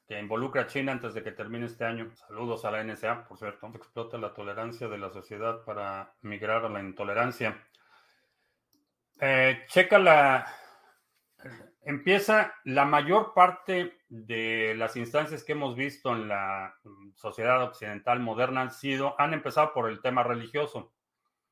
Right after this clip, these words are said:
Eh, demandan tolerancia a sus creencias cuando las creencias son fundamentalmente intolerantes. Entonces, es esa, eh, eh,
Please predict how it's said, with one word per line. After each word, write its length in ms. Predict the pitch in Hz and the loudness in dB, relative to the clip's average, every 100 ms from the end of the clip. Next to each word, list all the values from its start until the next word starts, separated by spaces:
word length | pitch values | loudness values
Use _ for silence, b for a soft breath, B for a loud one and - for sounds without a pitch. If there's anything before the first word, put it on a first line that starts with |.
| _ _ _ _ 113 | _ _ _ _ -10
Eh, 200 | 110 107 | -10 -8
demandan 840 | 113 117 123 139 143 143 143 139 | -2 0 2 2 2 -2 -2 -4
tolerancia 840 | - 113 113 120 139 143 139 120 - | -4 -2 0 2 0 -4 -6 -6 -4
a 80 | 113 | -10
sus 240 | - 120 - | -8 -12 -4
creencias 800 | 127 127 120 135 139 - - _ _ 113 | -2 -2 -4 -6 -6 -6 -20 _ _ -8
cuando 800 | 107 107 104 101 101 101 101 | -8 -8 -12 -8 -6 -4 -6
las 420 | 104 101 98 - _ | -6 -4 -6 -8 _
creencias 600 | 104 104 117 117 127 120 | -10 -8 -8 -6 -6 -4
son 260 | 110 113 | -6 -6
fundamentalmente 960 | - 113 110 104 104 - 123 113 113 117 | -8 -8 -2 -2 -2 0 0 0 -6 -8
intolerantes. 800 | 110 104 101 120 160 - 104 _ _ _ _ _ _ _ _ - | -10 -10 -4 -2 -4 -6 -20 _ _ _ _ _ _ _ _ -16
Entonces, 560 | 107 110 117 120 123 | -8 -2 -2 -2 -4
es 160 | 131 127 | -4 -2
esa, 600 | 127 135 120 117 113 - | -2 4 6 6 4 0
eh, 260 | 117 110 110 120 | -6 -6 -6 -8
eh, 480 | 117 110 107 101 | -6 -4 -6 -8